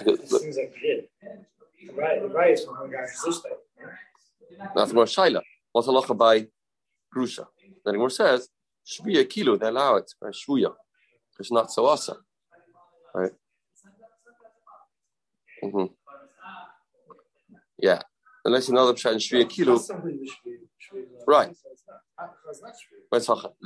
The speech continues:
Speaker 2: In, in, in the Gemara Shaila. In my last Begrusha came. That means she is not a Grusha.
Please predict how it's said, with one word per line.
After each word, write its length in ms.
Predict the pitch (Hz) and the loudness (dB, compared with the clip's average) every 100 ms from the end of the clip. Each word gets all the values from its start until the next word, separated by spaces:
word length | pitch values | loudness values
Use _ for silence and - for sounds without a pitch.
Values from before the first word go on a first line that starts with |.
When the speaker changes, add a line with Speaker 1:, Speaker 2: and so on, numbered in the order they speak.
| 98 | -8
Speaker 2:
In, 120 | 110 110 | -2 2
in, 260 | 110 107 - _ _ _ | 2 2 -2 _ _ _
in 100 | 113 | -2
the 80 | 110 | 0
Gemara 180 | 113 131 | 2 0
Shaila. 380 | - 165 104 82 _ _ _ - | 2 0 0 -6 _ _ _ -8
In 200 | 117 113 - | -6 -6 -6
my 220 | 117 143 | 0 2
last 320 | 143 135 - | 2 0 -6
Begrusha 400 | 113 - 87 101 | -8 -4 -4 -4
came. 180 | - 85 - _ _ _ _ _ | -6 -6 -8 _ _ _ _ _
That 80 | 107 | -8
means 140 | 107 | -6
she 140 | - 196 | -4 -2
is 120 | 151 | 2
not 120 | 185 | 2
a 40 | 143 | 2
Grusha. 320 | 107 98 | -2 -8